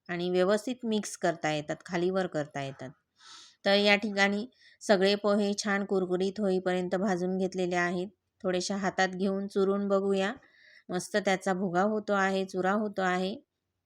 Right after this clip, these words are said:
आता आपण हे पोहे एका मोठ्या परातीमध्ये काढून घेणार आहोत. अशाच पद्धतीने थोडे थोडे करून मी सगळे पोहे या ठिकाणी भाजून घेणार आहे. छान असे पोहे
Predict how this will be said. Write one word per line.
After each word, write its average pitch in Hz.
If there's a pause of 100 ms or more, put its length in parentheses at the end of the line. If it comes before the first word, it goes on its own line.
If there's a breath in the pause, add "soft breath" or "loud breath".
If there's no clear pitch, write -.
(800 loud breath)
आता 175
आपण 214
हे 233
पोहे 175
एका 180 (400)
मोठ्या 196 (760)
परातीमध्ये 170
काढून 165
घेणार 147
आहोत. 139 (720 soft breath)
अशाच 262
पद्धतीने 233 (180)
थोडे 214
थोडे 226
करून 208
मी 180
सगळे 190
पोहे 196
या 170
ठिकाणी 165
भाजून 165
घेणार 151
आहे. 151 (840 soft breath)
छान 233
असे 254
पोहे 240